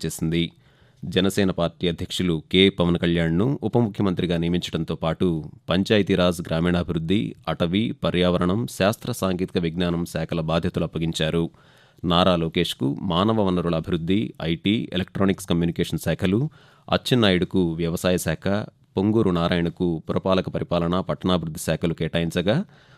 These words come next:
హోంశాఖ మంత్రిగా వంగలపూడి అనిత, ఆర్థిక శాఖ మంత్రిగా పయ్యావుల కేశవులను నియమిస్తూ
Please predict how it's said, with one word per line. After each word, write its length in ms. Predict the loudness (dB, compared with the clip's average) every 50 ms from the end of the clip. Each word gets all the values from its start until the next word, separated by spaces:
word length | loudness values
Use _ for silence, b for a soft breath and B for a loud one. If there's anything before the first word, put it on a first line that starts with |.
| b b b 4
హోంశాఖ 400 | 6 6 6 4 2 0 2 0
మంత్రిగా 520 | -2 -2 -2 -2 -2 0 2 2 2 2
వంగలపూడి 640 | 0 0 0 0 0 0 0 0 -2 -2 0 0 -2
అనిత, 320 | -2 -2 -2 -2 0 0 0 0 -2 -2 -4 -2 0
ఆర్థిక 340 | 2 2 2 0 -2 -2
శాఖ 260 | 0 0 0 -2 0 -2
మంత్రిగా 460 | -2 -2 -2 -2 -2 -2 0 0 0
పయ్యావుల 480 | 0 0 0 2 2 2 2 2 0
కేశవులను 520 | -2 -2 -2 -4 -2 -2 -2 0 0 0 0
నియమిస్తూ 600 | 0 0 -2 -4 -4 -4 -2 0 0 0 -2 -6